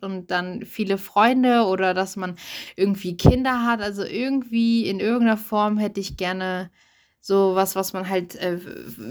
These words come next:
was wie eine Familie einfach ist, so dass man sich unterstützt, dass man füreinander da ist, dass man jemanden hat, mit dem man seine Dinge teilen kann, die einem wichtig sind. Ähm, ja,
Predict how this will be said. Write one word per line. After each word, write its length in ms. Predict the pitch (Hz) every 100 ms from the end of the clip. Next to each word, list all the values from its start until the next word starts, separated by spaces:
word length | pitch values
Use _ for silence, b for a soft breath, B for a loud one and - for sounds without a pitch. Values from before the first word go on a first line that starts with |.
| 185 190
was 240 | 220 -
wie 280 | 190 190 226
eine 120 | 247
Familie 580 | 240 240 240 247 233 208
einfach 380 | 220 220 226 -
ist, 280 | 247 247
so 120 | - 175
dass 220 | 185 196
man 220 | 196 190
sich 240 | 196 -
unterstützt, 640 | 202 196 185 - 262 - 208
dass 160 | 208
man 100 | 190
füreinander 520 | 180 185 175 170 175 170
da 280 | 196 220
ist, 420 | - 208 208 - B B B B B B
dass 220 | 185 190 202
man 380 | 190 185 180 - _ _ _ _ _ _
jemanden 460 | - 202 202 196 190
hat, 160 | 214 214
mit 180 | 202 180
dem 120 | 190
man 260 | 185 180 180
seine 280 | 180 180
Dinge 360 | 175 202 202 196
teilen 500 | - - 262 262 247
kann, 280 | 240 233 214
die 100 | 190
einem 260 | 185 185
wichtig 440 | 196 240 - 220 -
sind. 640 | - 190 196 196 - - - -
Ähm, 840 | 190 190 185 180 180 175 165 - _ _
ja, 500 | - 240 294 175 -